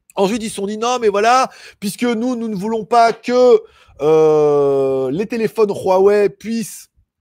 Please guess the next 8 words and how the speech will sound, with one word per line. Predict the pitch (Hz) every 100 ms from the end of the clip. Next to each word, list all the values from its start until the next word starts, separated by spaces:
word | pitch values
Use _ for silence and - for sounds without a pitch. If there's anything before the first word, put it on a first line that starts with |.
| _ _ _
avoir | 165 165 202 196
une | 170
porte | 143 - 190 170
dérobée | 180 170 165 196 196
sur | - 151
tous | - - 202
les | 165
produits | 156 - 170 165 147 175 185 175